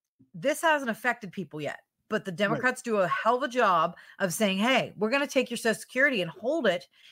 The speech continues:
Speaker 1: if you don't allow us to raise this debt ceiling." That is gonna get people moving, because why? It affects their wallet.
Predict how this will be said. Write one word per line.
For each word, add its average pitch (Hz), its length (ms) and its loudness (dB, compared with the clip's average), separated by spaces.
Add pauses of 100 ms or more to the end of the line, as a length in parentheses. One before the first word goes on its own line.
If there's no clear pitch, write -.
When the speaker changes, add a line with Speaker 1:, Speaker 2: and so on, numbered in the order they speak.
(180)
Speaker 1:
if 220 240 0
you 220 260 -4
don't 233 600 0
allow 202 340 4
us 202 160 -2
to 202 100 -10
raise 185 220 0
this 165 200 -6
debt 180 300 -2
ceiling." 220 380 -2 (360)
That 240 220 4
is 339 60 -10
gonna 359 180 -10
get 277 140 -4
people 214 240 -4
moving, 214 360 0
because 180 260 -6
why? 175 400 4
It 196 80 -6
affects 175 460 -2
their 202 160 -2
wallet. 254 420 2